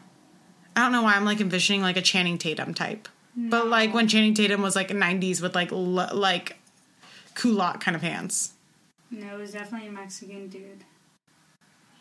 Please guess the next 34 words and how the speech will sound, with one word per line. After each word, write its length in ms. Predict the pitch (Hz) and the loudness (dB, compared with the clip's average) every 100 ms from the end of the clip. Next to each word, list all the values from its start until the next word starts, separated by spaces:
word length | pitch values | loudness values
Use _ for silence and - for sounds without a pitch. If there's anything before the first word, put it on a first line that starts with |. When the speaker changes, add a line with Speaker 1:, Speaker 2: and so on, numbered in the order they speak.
| _ _ _ _ _ _ - - _ | _ _ _ _ _ _ -20 -20 _
Speaker 1:
This 280 | 190 214 226 | -2 0 2
is 180 | 440 - | 2 2
why 240 | 240 233 | 4 4
when 160 | 233 226 | 4 4
they 100 | 202 | 6
ask 340 | 175 180 - | 4 2 2
you 80 | 226 | 2
to, 160 | 214 214 - - | 2 0 -6 2
to 340 | 226 202 185 | 4 4 2
des-, 300 | 180 214 - - | 2 2 2 4
as 180 | 220 | 2
a 40 | 220 | 2
witness, 500 | 208 196 220 226 - | 0 0 2 2 2
describe 580 | 214 - - 160 170 175 | 2 0 0 0 2 2
someone 320 | 214 208 214 | 2 4 4
that 120 | 208 | 4
you 60 | 190 | 2
saw 220 | - 175 | 2 2
at 80 | 180 | 0
the 80 | 185 | -2
scene 220 | 190 180 | 0 0
of 100 | 160 | -2
the 80 | 151 | -4
crime, 400 | - 165 175 208 | 0 2 4 2
like, 260 | 180 175 - - | 2 -2 -2 2
I 80 | |
have 100 | 214 | 2
no 220 | 202 170 165 | 2 -2 -2
clue. 320 | 170 - 185 - | -4 -6 -8 -8
Speaker 2:
They 100 | 240 | -6
can 160 | 247 285 | -4 -2
literally 340 | 262 269 262 | -4 -2 -4
brainwash 440 | 208 202 202 190 - | -4 -8 -6 -8 -8
witnesses. 640 | - 254 - - - - | -10 -10 -10 -12 -14 -18